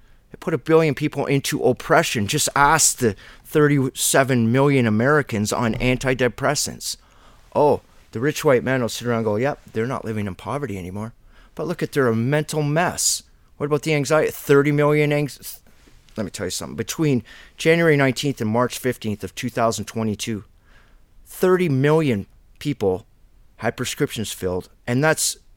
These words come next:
commercially insured individuals in the United States, for anxiety medication.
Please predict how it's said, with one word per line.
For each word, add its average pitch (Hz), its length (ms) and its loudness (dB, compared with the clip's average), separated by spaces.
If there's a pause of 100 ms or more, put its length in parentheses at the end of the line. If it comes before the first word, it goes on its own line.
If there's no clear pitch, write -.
(420)
commercially 139 580 -2
insured 123 460 -2
individuals 107 580 -2
in 104 80 -4
the 101 60 -2
United 110 320 -4
States, - 420 -6 (300)
for 156 200 -2
anxiety 170 520 2
medication. 95 680 -6